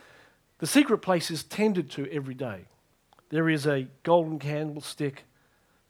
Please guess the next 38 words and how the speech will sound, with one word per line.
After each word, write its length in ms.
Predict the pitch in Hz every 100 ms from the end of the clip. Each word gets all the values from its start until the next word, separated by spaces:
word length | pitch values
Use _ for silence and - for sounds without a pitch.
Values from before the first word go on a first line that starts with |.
| -
altar 240 | 165 175
of 140 | 156
incense, 720 | 151 143 - 139 139 127 - - _ _ _ _
and 120 | 139 135
a 40 |
table 380 | 123 147 139 127
of 80 | 113
showbread. 540 | - 127 123 117 104 _ _ _ _ _ _ _ _ _ _ _ _ - - _ -
I 100 | 151
started 380 | - 208 185 156
work 220 | 180 180
on 200 | 170 156
this 360 | 156 - - - -
last 380 | 143 143 135 -
week, 320 | 160 160 - _ _ _ _ _ _ _ _ _ _ _ _
and 100 | 156
I 120 | 165
thought 320 | 160 202 214 185
in 80 |
my 340 | 175 160 156 139 117 _ _ -
naivety 560 | 151 151 156 151 151
that 120 | 147
I 120 | 143 139
could 200 | 131 -
cover 240 | 175 147
the 140 | 135
three 300 | 127 - 151
in 120 | 135 135
one 260 | 135 131
week, 340 | 131 143 131 - _ _ - - _ _ _ _ -
and 80 |
I 80 | 139
think 180 | 139 165
I'll 100 | 147
just 160 | 143 -
stick 220 | - -
to 100 | 135
one, 340 | 139 127 120